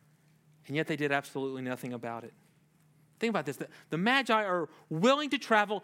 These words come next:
halfway around the no-, known world. But for these chief priests, these scribes, this is happening in their own backyard. Yet they're not even interested in going to see it.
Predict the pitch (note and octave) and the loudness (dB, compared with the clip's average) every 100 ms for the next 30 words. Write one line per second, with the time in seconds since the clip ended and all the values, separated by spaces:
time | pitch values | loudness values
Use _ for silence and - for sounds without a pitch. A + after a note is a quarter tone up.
0 | - - - B3+ C4 C4 C4+ B3 A#3 A3+ | -10 -2 4 4 4 0 2 2 0 -2
1 | G#3+ A3 G#3 G3 F3 G#3 G3+ G#3 F#3+ D3 | 0 0 0 -2 2 2 4 2 2 -2
2 | E3+ A#3+ A#3+ A3 - C4 A#3 - - C#4+ | -4 -2 -2 -4 -4 -4 -4 -12 -6 -2
3 | B3+ - A3+ - A3 A#3+ G#3+ D#3+ - - | -2 -4 -8 -4 2 2 2 -2 -14 -20
4 | - - B3+ B3+ G3 - A#3 A#3 B3 G#3+ | -20 -2 0 2 0 2 2 2 -2 -2
5 | F#3 E3+ E3 A3+ A#3+ B3+ B3+ A#3 G#3 - | 0 0 0 2 2 2 -4 -6 -12 2
6 | A#3 A#3 A3+ - _ D#3 F#3+ A3 G3 C3+ | 4 4 0 -8 _ 2 4 4 2 0
7 | A#2 - _ _ _ _ _ - D#3 D#3+ | -6 -16 _ _ _ _ _ -4 -2 0
8 | D#3 E3 E3+ D#3+ D#3 C#3 - - B2+ B2 | 2 2 0 -4 -6 -8 -8 -8 -8 -8
9 | B2 A#2 - A2+ - | -12 -14 -14 -18 -20